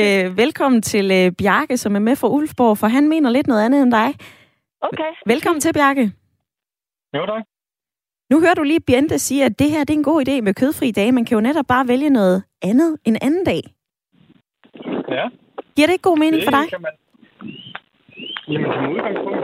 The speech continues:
Speaker 3: jo, det gør det. Det giver da rigtig god mening, at der er nogle valg at tage af. Problemet er bare, at jeg synes ikke, vi skal fjerne valg. Altså, jeg synes, det, det, det er ganske fint, at der selvfølgelig er en masse valg,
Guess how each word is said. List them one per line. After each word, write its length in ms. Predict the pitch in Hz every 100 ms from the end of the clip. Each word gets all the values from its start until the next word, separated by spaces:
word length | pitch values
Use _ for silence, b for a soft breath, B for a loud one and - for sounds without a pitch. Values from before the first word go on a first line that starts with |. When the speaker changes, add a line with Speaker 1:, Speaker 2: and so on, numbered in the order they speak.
| 160
Speaker 3:
jo, 60 | - -
det 80 | 233
gør 120 | 285 - 165
det. 100 | 160 - -
Det 60 | 208
giver 100 | -
da 60 | 196
rigtig 160 | - 208
god 80 | 208
mening, 160 | 226 226 170
at 60 | 180
der 60 |
er 80 | 220
nogle 120 | 185 175
valg 120 | 226 -
at 60 |
tage 140 | - 202
af. 60 | 185 - - - 156
Problemet 300 | 160 233 180 175
er 40 | 180
bare, 100 | 190
at 40 | 147
jeg 60 | 143
synes 140 | 180
ikke, 160 | 185 185
vi 40 | 143
skal 120 | 139 117
fjerne 220 | 185 262 151
valg. 120 | 131 - _ _ _ - - - - - - - - - - - - 151
Altså, 140 | 147 151
jeg 60 | 151
synes, 160 | 208 208 180
det, 60 | 165 160
det, 60 | 165 180
det 60 |
er 100 | 170 208
ganske 240 | 226 185 -
fint, 200 | 233 147 143
at 60 | -
der 80 | 143
selvfølgelig 300 | - 214 190
er 60 | 180
en 100 | 175
masse 160 | 190 - -
valg, 140 | 185